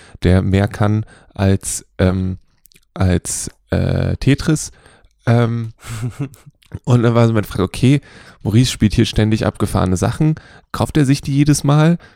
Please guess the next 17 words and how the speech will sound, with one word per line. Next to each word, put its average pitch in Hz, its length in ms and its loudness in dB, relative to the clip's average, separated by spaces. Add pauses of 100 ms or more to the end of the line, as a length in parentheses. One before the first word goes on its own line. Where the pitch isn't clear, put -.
zum 104 420 0
Neupreis? 143 720 0
Weil, 90 280 4
ich - 120 -8
meine, 92 180 0
No 92 120 2
Man's 98 280 -2
Sky 104 320 0
kostet - 280 -4
wahrscheinlich, 104 600 -2
weiß - 200 0
nicht, 107 140 -2
so 101 120 0
vierzig, - 480 -2
dreißig, 110 360 -4
vierzig 113 320 -4
Euro. 135 360 2